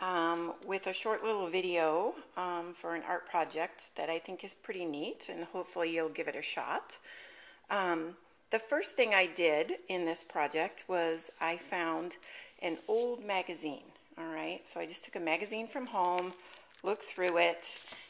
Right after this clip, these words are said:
and I found this image of a skier. So I cut him out using my scissors, um,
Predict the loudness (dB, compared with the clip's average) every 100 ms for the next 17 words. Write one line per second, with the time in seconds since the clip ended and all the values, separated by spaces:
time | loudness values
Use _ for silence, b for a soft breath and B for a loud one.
0 | -2 0 0 0 0 0 0 -2 -2 -2
1 | 0 0 -2 -4 -4 -6 -6 -6 -6 -6
2 | -10 -16 _ _ -20 B B B -2 4
3 | 4 2 4 6 6 2 2 4 4 2
4 | -2 -4 -2 -2 -2 -4 -2 -4 -4 -6
5 | -6 -8 -10 -12 -6 B B B B -6
6 | -4 -2 -4 -10 -14